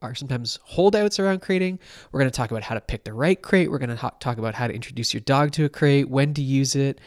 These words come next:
and we're gonna talk about overcoming some of the frequent challenges with crating. So this is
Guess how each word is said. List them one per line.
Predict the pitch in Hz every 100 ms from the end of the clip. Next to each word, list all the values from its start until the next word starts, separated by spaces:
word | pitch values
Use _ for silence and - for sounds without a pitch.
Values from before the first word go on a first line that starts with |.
| - - -
and | 147 147 147 151 143 -
we're | 147 156
gonna | 165
talk | 160 160 160
about | 165 156
overcoming | 151 156 156
some | 147
of | 147
the | 143
frequent | 151 139 143
challenges | - 131 131 127
with | -
crating. | - 123 98
So | - 120
this | 139 160 -
is | 143 135 131 131 123